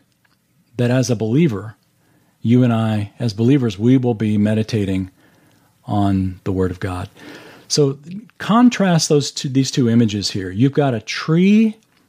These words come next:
that's planted by streams of water that bears fruit, or you've got chaff that blows away in the wind.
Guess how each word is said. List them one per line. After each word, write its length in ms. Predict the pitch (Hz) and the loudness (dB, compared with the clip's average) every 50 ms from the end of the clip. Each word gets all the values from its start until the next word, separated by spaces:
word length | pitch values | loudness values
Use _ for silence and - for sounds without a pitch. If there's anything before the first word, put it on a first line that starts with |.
| _ - | _ -6
that's 220 | 113 113 - - | -4 -4 -4 -6
planted 760 | - - - - - 156 160 160 170 175 160 - 170 165 156 | -6 -8 -14 -4 0 2 4 4 4 4 4 2 2 0 2
by 180 | 131 123 113 113 | 0 -2 -4 -4
streams 440 | - - - 143 143 147 147 131 135 | -6 -2 0 2 4 4 4 2 0
of 140 | 139 120 | -2 -2
water 400 | 120 120 117 117 120 123 120 120 | 0 0 2 2 2 2 2 0
that 180 | 110 120 120 - | 0 -2 -6 -2
bears 260 | 117 110 107 107 - | -2 0 0 0 -4
fruit, 460 | - - - 110 101 92 90 - - - _ _ _ _ _ _ _ _ - | -8 -4 -2 0 0 0 0 -2 -8 -16 _ _ _ _ _ _ _ _ -2
or 580 | - 156 180 202 175 120 92 85 90 104 110 _ _ _ _ _ _ _ _ _ | 0 4 4 6 4 4 2 -2 -10 -12 -14 _ _ _ _ _ _ _ _ _
you've 200 | - 120 120 107 | -4 -4 -4 -2
got 280 | - 120 110 110 - - | -2 -4 -4 -6 -10 -12
chaff 560 | - - - - 143 143 147 147 151 143 - | -10 -10 -2 -2 0 0 2 0 -2 -4 -6
that 200 | - 113 104 _ | -10 -16 -16 _
blows 360 | - 107 104 110 117 120 113 | -10 -6 -4 -2 -2 -2 0
away 300 | 123 113 107 110 104 101 | -2 -2 -2 -2 -2 -2
in 100 | 101 101 | -2 -2
the 80 | 98 92 | -4 -6
wind. 380 | 82 85 85 80 78 80 82 | -6 -8 -10 -10 -12 -14 -16